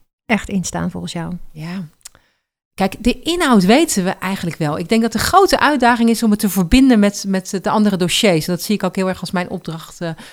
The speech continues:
Speaker 2: eh, vanuit S D G Nederland. Kijk, als we het huidige klimaatakkoord onverkocht gaan du-, doorvoeren, dan maakt Nederland, eh, vijftien procent van bijvoorbeeld van de lithiumvoorraad wereldwijd op. En die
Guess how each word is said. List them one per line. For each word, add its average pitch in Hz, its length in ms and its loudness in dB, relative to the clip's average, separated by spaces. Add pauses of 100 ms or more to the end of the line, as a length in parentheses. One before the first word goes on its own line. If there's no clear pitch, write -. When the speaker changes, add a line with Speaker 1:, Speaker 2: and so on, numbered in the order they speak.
(140)
Speaker 2:
eh, 170 180 -6
vanuit 170 340 -4
S - 80 -4
D - 60 -6
G - 100 -8
Nederland. 180 680 2 (220)
Kijk, 202 140 -4
als 208 100 4
we 220 80 0
het 220 100 -4
huidige 247 340 4
klimaatakkoord 226 920 2
onverkocht 226 640 -4
gaan 190 220 0
du-, 226 240 2 (180)
doorvoeren, 214 760 2 (400)
dan 196 160 0
maakt 190 220 2
Nederland, 220 880 2 (240)
eh, 190 260 -4
vijftien 247 400 2
procent 208 440 0
van 185 380 -2
bijvoorbeeld 180 320 -6
van 190 100 -2
de 185 80 6
lithiumvoorraad 180 680 2
wereldwijd 170 540 2
op. 151 220 -6 (440)
En 170 240 -4 (720)
die 180 140 -6